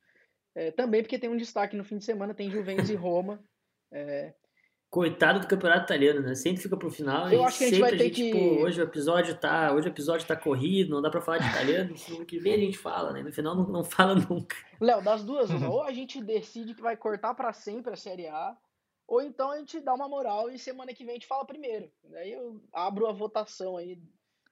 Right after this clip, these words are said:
Speaker 1: de todos os, os
Speaker 2: Ah, não
Speaker 1: envolvidos.
Speaker 2: podemos falar primeiro na semana que vem, né? Mas a gente dá uma, uma pincelada aí no, no campeonato italiano,
Speaker 3: É, até
Speaker 2: né? Sempre
Speaker 3: porque,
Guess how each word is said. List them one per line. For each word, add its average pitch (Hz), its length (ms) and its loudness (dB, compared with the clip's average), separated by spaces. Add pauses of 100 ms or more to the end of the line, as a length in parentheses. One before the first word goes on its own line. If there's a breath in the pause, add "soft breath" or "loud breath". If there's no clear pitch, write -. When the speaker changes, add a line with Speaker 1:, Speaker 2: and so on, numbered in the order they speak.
Speaker 1:
de 151 100 -20
todos 170 280 -6
os, 143 500 -8 (380)
os 151 500 -6
Speaker 2:
Ah, 302 40 -8
não 208 120 0
Speaker 1:
envolvidos. 208 220 6
Speaker 2:
podemos 160 260 2
falar 226 160 2
primeiro 208 320 2
na 208 80 2
semana 185 300 -2
que 180 100 -6
vem, 151 240 -2
né? 156 80 -2
Mas 135 160 -2
a 143 40 -2
gente 143 180 -8
dá 165 100 -10
uma, 220 180 -6
uma 160 220 -6
pincelada 160 640 -4
aí 147 80 -6
no, 139 140 -6 (420)
no 117 80 -16
campeonato 127 440 -8
italiano, 127 280 2
Speaker 3:
É, 226 60 12
até 139 200 12
Speaker 2:
né? 160 60 6
Sempre - 20 -
Speaker 3:
porque, 190 480 10